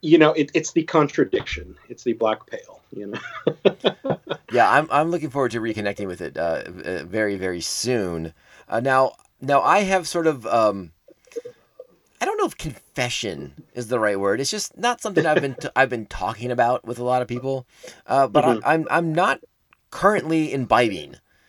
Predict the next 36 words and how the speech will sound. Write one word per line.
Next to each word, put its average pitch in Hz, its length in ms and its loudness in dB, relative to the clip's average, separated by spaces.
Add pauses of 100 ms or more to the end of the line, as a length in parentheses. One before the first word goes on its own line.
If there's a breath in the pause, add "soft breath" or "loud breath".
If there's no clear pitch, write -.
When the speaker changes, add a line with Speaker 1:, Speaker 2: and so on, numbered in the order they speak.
(200 soft breath)
Speaker 2:
Uh, 92 220 -6
I've, 101 120 -10
I've 110 140 -4
just, 98 200 -10
I, 117 40 -2
I 123 320 -4
decided 170 300 -2
to 147 60 -6
take 160 120 -6
a 135 40 -4
few 156 200 -2
weeks 151 180 -2
off. 117 220 4
I'm 135 80 -2
not 151 180 0
doing 151 240 0
a, 139 40 2
a 120 420 0
dry 120 380 4
January 104 500 -4
by 82 120 -2
any 82 140 -8
means, 82 380 -10 (480 soft breath)
uh, 101 160 0
but 120 120 4
Speaker 1:
Mm-hmm. 117 120 0
Speaker 2:
I, - 20 0
I 120 40 -4
just 135 180 -8
needed 143 160 -4
a, 110 240 -2
a 104 40 -2
bit 135 140 -4
of 127 100 -4
a 117 120 2
reset 113 680 -4